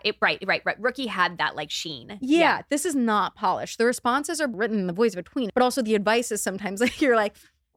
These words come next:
Speaker 1: Well, it's funny.
Speaker 2: "Okay,
Speaker 1: Yeah,
Speaker 2: yeah."
Speaker 1: yeah, yeah, yeah.
Speaker 2: But, like,
Speaker 1: There's a
Speaker 2: I
Speaker 1: reason
Speaker 2: love
Speaker 1: you don't ask twelve-year-olds for advice
Speaker 2: <laughs> Yeah.
Speaker 1: sometimes. Yeah. <laughs>
Speaker 2: And there's, it's,
Speaker 1: But right,
Speaker 2: anyway.
Speaker 1: it's like fourteen-year-olds playing agony aunt to twelve-year-olds.
Speaker 2: Yes,
Speaker 1: Yeah,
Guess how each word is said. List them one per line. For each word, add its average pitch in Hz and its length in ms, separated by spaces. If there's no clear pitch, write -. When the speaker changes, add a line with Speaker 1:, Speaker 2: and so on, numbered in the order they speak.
Speaker 1:
Well, 523 100
it's 494 80
funny. 262 280
Speaker 2:
"Okay, 262 320
Speaker 1:
Yeah, 294 80
Speaker 2:
yeah." 605 220
Speaker 1:
yeah, 233 260
yeah, 277 200
yeah. 262 140
Speaker 2:
But, 339 160
like, 370 140
Speaker 1:
There's 415 160
a 349 80
Speaker 2:
I - 20
Speaker 1:
reason 427 240
Speaker 2:
love 359 80
Speaker 1:
you 359 80
don't 302 120
ask 233 200
twelve-year-olds 339 420
for 427 100
advice 427 340
Speaker 2:
<laughs> - 40
Yeah. 523 100
Speaker 1:
sometimes. - 440
Yeah. - 1160
<laughs> - 60
Speaker 2:
And 277 160
there's, 294 220
it's, 254 340
Speaker 1:
But 330 220
right, 392 120
Speaker 2:
anyway. 262 120
Speaker 1:
it's 175 100
like - 100
fourteen-year-olds 226 680
playing 170 260
agony 170 400
aunt 151 120
to 156 60
twelve-year-olds. 117 600
Speaker 2:
Yes, 294 640
Speaker 1:
Yeah, 233 120